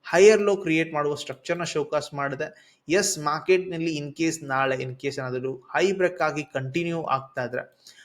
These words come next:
ಮೊನ್ನೆ ರಿಜೆಕ್ಷನ್ ಆಗಿದ್ದು, like ಜುಲೈನಲ್ಲಿ ರಿಜೆಕ್ಷನ್ಸ್ ಆಗಿದ್ದನ್ನ ಪಾರ ಮಾಡುತ್ತೆ. ಅವಾಗ ಎಸ್ ಎಲ್ ನ ಈ ಜಾಗದಲ್ಲಿ ಇಟ್ಕೊಂಡು ಟೂ ಫೋರ್ ಏಟ್ ಜೀರೋ ಹತ್ರ ಹತ್ರ ಇಟ್ಕೊಂಡು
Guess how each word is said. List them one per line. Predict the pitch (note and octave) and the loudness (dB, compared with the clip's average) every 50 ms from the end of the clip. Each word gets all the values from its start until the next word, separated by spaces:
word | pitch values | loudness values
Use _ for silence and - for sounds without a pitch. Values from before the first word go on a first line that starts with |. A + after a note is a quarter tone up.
| - _ _ - | -20 _ _ -6
ಮೊನ್ನೆ | C3+ D3+ E3+ G3 G3+ | -2 0 2 4 4
ರಿಜೆಕ್ಷನ್ | G3 F3 E3 D#3+ F3+ E3+ F3 - F3 E3 | 4 4 4 2 2 0 0 -4 -2 -2
ಆಗಿದ್ದು, | D#3 D#3 C#3+ D3 D3 C#3 C3+ D#3 D#3 - | -2 -2 -2 -4 -6 -6 -6 -8 -8 -6
like | - C3+ B2+ B2 - | -4 -4 -4 -4 -4
ಜುಲೈನಲ್ಲಿ | - C3 C#3 D3 D3 D3 D3 C#3+ C#3 | -2 0 0 0 0 0 -2 -2 -2
ರಿಜೆಕ್ಷನ್ಸ್ | B2+ B2+ C#3 C3 - - C#3 C3 - | -2 -2 -4 -4 -6 -8 -8 -4 -2
ಆಗಿದ್ದನ್ನ | C#3+ C#3 B2+ C3+ C3+ B2+ C3+ C3+ C3 C3+ C3+ C3 - _ _ _ - | -2 -2 -2 -2 -6 -6 -6 -8 -6 -8 -8 -10 -12 _ _ _ 2
ಪಾರ | C3 C3+ D3 D#3 | 2 4 4 2
ಮಾಡುತ್ತೆ. | D#3 D#3 D3+ D3 C#3+ C#3+ C#3 - D3+ D3 D3 - - - - - _ - | 2 2 0 0 0 0 -4 0 -2 -2 -2 -2 -14 -20 -20 -20 _ -4
ಅವಾಗ | C3 C#3 D3 D3+ D3 C#3 | 0 2 4 4 4 4
ಎಸ್ | C3 C3 C3+ C3+ - F3 | 2 2 2 0 2 2
ಎಲ್ | E3+ F3 | 2 2
ನ | E3+ F3 D#3+ - D3+ | 2 -2 -4 -4 -4
ಈ | D#3 E3 D#3+ | -2 -2 -2
ಜಾಗದಲ್ಲಿ | C#3+ D#3 C#3+ C3+ C3 C#3+ C#3 C3+ C3+ C3 C3 | 2 2 0 2 0 -2 -2 -2 -2 -2 -2
ಇಟ್ಕೊಂಡು | B2+ C3 - - C#3 C3+ C3 C#3+ C#3+ | -4 -4 -6 -8 -8 -4 -4 -4 -4
ಟೂ | C#3 - D3 C#3 | -4 -6 -8 -8
ಫೋರ್ | - - D3 D3 C#3+ C#3+ D3 - - - - - C3 C3 C3 C3 | -6 -4 0 2 2 2 0 -2 -6 -12 -8 -4 -2 -2 -2 -2
ಏಟ್ | C3+ C#3 C3+ | -2 -4 -4
ಜೀರೋ | C3 - D3 C#3+ C#3+ | -4 -2 0 0 0
ಹತ್ರ | C3+ B2+ - C#3 | 0 0 0 -2
ಹತ್ರ | C3 B2+ C3+ C3 | -2 0 -2 -4
ಇಟ್ಕೊಂಡು | B2 B2 - - - C#3+ C3+ C#3+ D#3 | -4 -4 -6 -8 -8 -6 -4 -4 -6